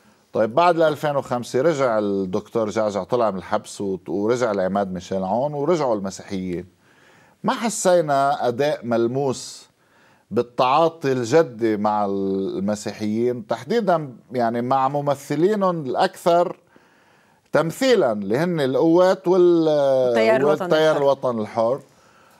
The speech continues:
Speaker 1: ما جرى التعاطي معهم. يعني بتذكر أنا، آه، المستقبل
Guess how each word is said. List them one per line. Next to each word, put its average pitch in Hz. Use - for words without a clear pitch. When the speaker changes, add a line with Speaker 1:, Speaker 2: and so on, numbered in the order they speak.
Speaker 1:
ما 277
جرى 196
التعاطي 147
معهم. 131
يعني 110
بتذكر 151
أنا، 131
آه، 101
المستقبل 123